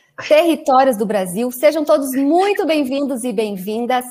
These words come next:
É, e eu quero saber de onde que vocês são, então contem aí pra gente no chat. O pessoal ainda tá entrando, mas eu quero saber de onde vocês são, então falem aí a cidade que vocês são, porque, gente, tem participante de todos os cantos do Brasil.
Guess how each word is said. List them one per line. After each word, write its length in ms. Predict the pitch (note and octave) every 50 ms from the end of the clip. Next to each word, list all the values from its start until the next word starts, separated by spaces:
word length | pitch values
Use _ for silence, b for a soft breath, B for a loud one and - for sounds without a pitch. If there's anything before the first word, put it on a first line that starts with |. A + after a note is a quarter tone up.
| - b b b b b b b
É, 180 | - G3+ G#3 G#3+
e 60 | A#3+
eu 80 | B3+
quero 140 | - F4+ F#4
saber 340 | - G4+ E4+ F#4+ G#4+ A#4+ A4+
de 60 | A4+
onde 240 | A4+ A#4 A#4 A4+ A4+
que 80 | - G#4+
vocês 340 | A4+ A4+ - A4+ A4 -
são, 300 | - F#4+ F#4+ G#4 A4 G4+
então 420 | D4+ C4+ - D#4 D#4 F4+ G#4+ F#4+ B3+
contem 440 | - - D#4+ D#4+ F4 F#4 F#4 E4+ D4+
aí 100 | D4+ D#4
pra 160 | - D4+ C#4
gente 260 | C4 C#4 D4+ D4 D4
no 140 | C4+ B3+ A#3+
chat. 520 | - - A#3 B3 C4 C#4 C#4 - - C#4+
O 380 | C#4+ C#4+ - _ _ _ _ _
pessoal 280 | B3+ A#3+ B3 C4+ B3
ainda 140 | C4 B3+ B3+
tá 140 | B3+ C4 A#3+
entrando, 460 | A#3 A3+ - B3+ B3 C4 D4 D#4 C#4+
mas 120 | B3+ B3 B3
eu 60 | B3+
quero 140 | C4 B3+ B3+
saber 240 | C4+ A#3 A#3+ B3+
de 40 | B3
onde 200 | A#3 B3+ A#3 B3
vocês 420 | G#3 A#3 A#3 - G#3 G3 G3 - -
são, 220 | D4 D4+ D#4 D#4
então 240 | C4+ C#4+ C#4+ C#4 C#4
falem 360 | - D4 B3+ B3+ C4 B3+ B3
aí 180 | A3+ B3 B3 B3 B B B B
a 120 | - A3+
cidade 580 | A#3 - C#4+ A#3+ G3+ G#3+ G#3+ B3 E4+ F#4+ C#4+ C4+
que 140 | C4+ A#3+ G3
vocês 400 | G#3 G#3+ - G#3+ F#3+ F#3+ - -
são, 280 | G#3+ A3+ B3 D4+ D4+ B B B B B _
porque, 240 | - C#4+ C#4 - D#4
gente, 500 | C#4+ E4+ D#4 D4+ B3 - - - - _
tem 320 | - E4+ D#4 E4+ F4 E4+ E4+
participante 920 | D#4+ D4 D4 C#4+ - - D4 D4 - C4 B3 A#3 A#3+ B3 A#3+ - B3+ A3
de 160 | G#3 B3+ C#4
todos 460 | C#4 _ _ D#4+ C#4 D4 D4 B3 C4
os 140 | D#4 D4+ -
cantos 380 | - - B3 A#3+ A#3+ C#4+ C4+ G#3+
do 100 | G#3 A3+
Brasil. 480 | G#3 A#3+ B3 B3+ G#3+ - F3+ E3+ F3